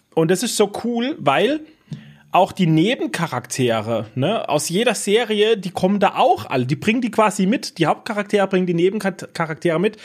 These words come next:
und es wird ein großes Netzwerk und das ist so cool, das zu sehen, wie die dann da zusammenarbeiten. Die Story an sich und auch die Serie an sich ist ziemlich mittelmäßig, muss man sagen.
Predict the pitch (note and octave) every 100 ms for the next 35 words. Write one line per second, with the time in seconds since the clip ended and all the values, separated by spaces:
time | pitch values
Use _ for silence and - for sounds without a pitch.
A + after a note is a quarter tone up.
0 | - - E3 F#3+ G#3+ C#3+ F3+ C#4 D4 G#3+
1 | A#3 B3 B3+ - F#3+ G3+ D#3 C3+ A#2+ C#3
2 | D3+ G3+ C#4 - A#3 - - A3+ D4+ G#3+
3 | D4+ - - - - F3+ F3+ F3 - F#3+
4 | A3 A3+ F#3+ F3 D#3+ D#3 C#3 - - -
5 | F3 A3 C3+ B2 A2 G#2+ B2 G#3+ - -
6 | - - F3+ F3+ F3+ F#3 F3+ - - -
7 | G3+ - C#4+ - C3+ C#3 - A#3+ D#4+ -
8 | - - - F3 F3 D#3+ - D#3 E3+ E3
9 | - D#3+ - E3+ G#3 A#3+ A#3+ F#3 G#3 -
10 | G3+ D#3 - - - - G#3 A#3 A3 -
11 | G3 G#3 F#3+ F#3 F#3 F#3 - F3 F3 D#3
12 | D3+ D3 C#3 D3 D#3